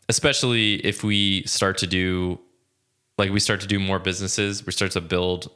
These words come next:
um, more products. We need to do that, um, because if we don't, then it'll be, re-, it just gets super disorganized, um, and just insane. So trying to figure out some better ways to do that. So you've been, like, working on setting up,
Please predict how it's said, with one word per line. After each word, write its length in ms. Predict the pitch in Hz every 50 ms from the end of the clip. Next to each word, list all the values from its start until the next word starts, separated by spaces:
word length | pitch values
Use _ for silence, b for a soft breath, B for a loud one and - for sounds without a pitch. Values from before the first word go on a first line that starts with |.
| _ _ -
um, 460 | 90 92 87 85 85 85 82 82 - - _ _ _ _
more 200 | 104 101 98 90
products. 640 | - - 92 90 95 101 101 - - - - - B B B B B B B B B B B B B B -
We 120 | 127 131
need 160 | 123 120 117
to 80 | 113 101
do 160 | 104 107 110
that, 420 | 117 117 127 131 - - - -
um, 440 | 92 95 92 92 87 87 87 87 92 - - -
because 340 | 101 - 104 95 90 -
if 140 | - 82 -
we 60 | 98
don't, 280 | 90 92 92 92 92 90 - - _ _ -
then 380 | 98 90 90 87 85 87 85 - -
it'll 140 | 95 95 87
be, 100 | 95 90
re-, 220 | 87 92 - - -
it 80 | 90 92
just 200 | - 92 92 -
gets 180 | - - -
super 360 | - - - 101 90 - 95
disorganized, 1000 | 87 87 90 87 - 90 87 85 90 87 87 85 85 85 85 85 85 - - - - - -
um, 500 | 87 87 87 85 85 85 82 82 82 82 -
and 460 | - - 87 85 85 85 85 - - - _ -
just 280 | - 85 - - - -
insane. 460 | - 87 - - 87 82 80 82 85
So 360 | - - 95 87 87 87 B B B B B B B B B B B B B B -
trying 260 | - 135 123 123 123
to 60 | 117
figure 240 | - 127 117 110 107
out 140 | 104 104 -
some 160 | - 104 95
better 180 | 101 98 101
ways 240 | 98 98 98 95 -
to 60 | -
do 140 | 90 95 92
that. 280 | 87 90 90 90 - -
So 120 | - 98
you've 120 | 98 101 98
been, 200 | 101 95 92 92
like, 260 | 90 87 85 - -
working 240 | 98 90 - 90 90
on 420 | 90 87 87 87 85 85 90 104 - _ _ _ _ _
setting 480 | - - - - - 95 98 95 90 90
up, 300 | 87 90 90 - - -